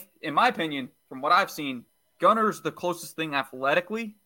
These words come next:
speed-wise. I think he's probably gonna run the fastest time.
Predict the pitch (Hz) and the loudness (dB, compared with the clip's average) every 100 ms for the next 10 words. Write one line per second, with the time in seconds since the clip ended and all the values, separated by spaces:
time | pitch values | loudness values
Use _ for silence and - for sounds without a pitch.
0 | - - 151 175 190 202 208 131 151 - | -20 -8 -6 -2 2 2 2 -6 -10 -6
1 | 151 156 160 147 139 147 143 - 131 151 | -6 -2 -2 -2 -2 -2 -2 0 0 0
2 | 160 - 170 180 | -8 -4 -2 -2